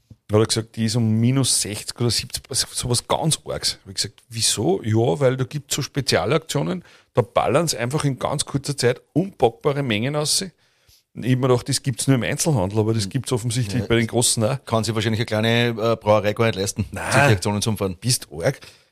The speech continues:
Speaker 1: Hab ich gesagt, weißt du, allein was da für, da renkt der Rattenschwanz an Markengeschichte dran, weißt du,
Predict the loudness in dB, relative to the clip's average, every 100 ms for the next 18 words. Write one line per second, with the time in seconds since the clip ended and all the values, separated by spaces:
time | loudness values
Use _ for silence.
0 | -2 0 0 -2 -6 -2 -2 0 0 2
1 | 4 2 0 0 0 2 2 2 0 0
2 | -2 0 0 0 -2 0 0 0 0 0
3 | -2 -4 -6 -6 -12 -10 -8 -6 0 0